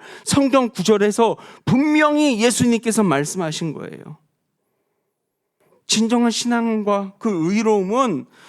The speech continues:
겉모습이 아니라 내면의 마음과 아름다움이 우선인 것입니다.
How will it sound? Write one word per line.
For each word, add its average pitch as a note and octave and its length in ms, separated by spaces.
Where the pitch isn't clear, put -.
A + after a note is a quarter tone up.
겉모습이 A#3 600
아니라 D#3+ 480
내면의 G#3 500
마음과 F3+ 640
아름다움이 F#3 1040
우선인 G3 460
것입니다. D3 580